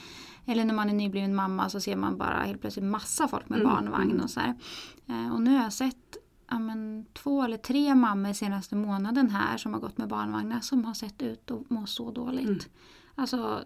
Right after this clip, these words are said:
Speaker 1: två av dem liksom har gått och gråtit i princip
Speaker 2: Mm.
Speaker 1: när jag sett dem på trottoaren.
Speaker 2: Mm.
Speaker 1: Och jag bara, "Men gud, det här, de här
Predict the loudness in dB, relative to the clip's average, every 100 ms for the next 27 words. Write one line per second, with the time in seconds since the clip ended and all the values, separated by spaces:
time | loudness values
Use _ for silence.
0 | -6 0 0 0 -2 -4 -4 -4 -6 -4
1 | -4 -6 -8 -8 -6 -4 -2 -2 -4 -4
2 | -4 -4 -4 -4 0 2 2 0 -6 -8
3 | -8 -8 -8 -8 -6 -2 2 2 0 -6
4 | -6 -6 -12 -16 -18 -18 -4 2 2 0
5 | -12 -20 -20 -20 -20 -20 -20 -20 _ -10
6 | -8 -4 -4 0 2 2 0